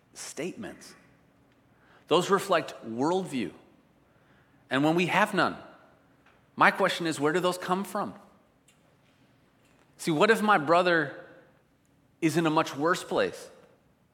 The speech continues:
What if the consequences of unbelief in life are devastating in reality for eternity? If that's true,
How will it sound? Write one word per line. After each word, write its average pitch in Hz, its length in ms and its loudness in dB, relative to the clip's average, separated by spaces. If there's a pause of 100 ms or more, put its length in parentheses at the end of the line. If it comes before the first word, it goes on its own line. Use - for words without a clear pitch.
(1400)
What 165 200 6
if 190 120 2
the 170 80 0
consequences 180 800 2
of 139 180 4
unbelief 165 640 0
in 147 100 0
life 160 400 2
are 120 220 2 (120)
devastating 165 800 2
in 135 160 -4
reality 131 540 2 (560)
for 107 160 -4
eternity? 98 500 -8 (1500)
If 156 140 0
that's 196 280 4
true, 180 400 -2